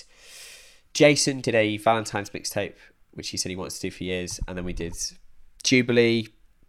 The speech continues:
Um, I'm gonna forget the other people we did now. Jubilee, uh, and then on to the last one we did was Annabelle Fraser. We did Sicaria Sound. Am I missing someone? Yeah, Factor and K-Lone as well. And they all did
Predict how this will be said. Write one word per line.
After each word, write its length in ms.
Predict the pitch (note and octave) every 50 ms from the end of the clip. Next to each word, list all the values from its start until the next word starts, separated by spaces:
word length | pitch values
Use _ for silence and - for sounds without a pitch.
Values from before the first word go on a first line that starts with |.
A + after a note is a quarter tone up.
| _ _ _ _ _ _ _ _ _ _ _ _ _ _ - - -
Um, 580 | - G#2 G2+ F#2+ F#2 F#2+ F#2 F#2 F2+ E2+ - - _ _ _ _ _ _ _ _ _ _ _ _ _ _ _ -
I'm 80 | - F#2+
gonna 140 | G2+ F#2+ F2+
forget 300 | - - F#2 F#2 E2+ -
the 60 | G2
other 100 | F#2+ F2+
people 240 | - - F2+ - -
we 60 | F2
did 180 | - F#2+ F2 -
now. 140 | E2+ D#2+
Jubilee, 640 | D#2+ - - B2+ A#2 A2+ A#2+ A2 A2 G#2+ G2 G2 G2+ - - - - - - - _ -
uh, 420 | G#2 G#2+ G#2+ G#2 G#2 G#2 G#2 G2+ F#2+ - - _ - _ _ _ _ _ _ _ _ - - _ -
and 180 | F#2+ G#2 F#2+
then 200 | G2 G2 G2 G2 - -
on 160 | F#2+ F#2 F2+
to 560 | - - - F#2 F#2 F2+ F#2 F2+ F2+ F2+ F#2 - _ _
the 80 | - F2
last 200 | F2+ F#2+ - -
one 80 | F#2
we 60 | F#2 F2+
did 140 | F2+ -
was 380 | F2+ F2 F2 - - - - - _ _ _ _ _ _ _ _ _ _ _ _ -
Annabelle 260 | G#2 G#2 G2 F#2+ F#2
Fraser. 640 | F2+ - - A2 G#2+ G#2+ F#2+ - G2 G2 G2 F#2+ F2+ -
We 80 | F2+
did 140 | F#2 - -
Sicaria 580 | - - - - - - F#2+ F#2 F#2 F#2 E2+ -
Sound. 540 | - - F#2+ F#2+ G2 F#2+ F#2+ F#2 F#2+ - -
Am 60 | A#2
I 40 | A2+
missing 280 | G#2 A#2 B2 - - -
someone? 260 | - - - - - -
Yeah, 120 | - F#2
Factor 380 | - - - C3+ - - - A2+
and 100 | G#2 G2
K-Lone 480 | - G#2+ G2 F#2+ F#2 E2+ D#2+ D#2+ - - -
as 140 | - -
well. 220 | - E2 D#2+ - - -
And 120 | - F#2 F#2
they 100 | G2 G2+
all 140 | G2+ G#2 G2+
did 340 | - G#2 G2 F#2 - -